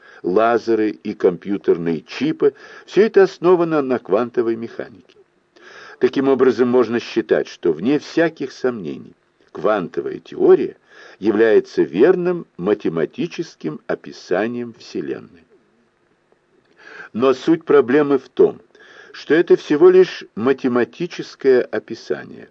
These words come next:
только набор уравнений. И физики не могут представить себе мир, который описывают эти уравнения.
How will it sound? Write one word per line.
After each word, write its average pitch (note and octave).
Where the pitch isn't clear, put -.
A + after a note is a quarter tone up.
только D#3
набор C3+
уравнений. B2+
И B2
физики F3+
не F3+
могут C#3
представить G#2
себе E2
мир, F#3
который D3+
описывают F2
эти D2
уравнения. E2+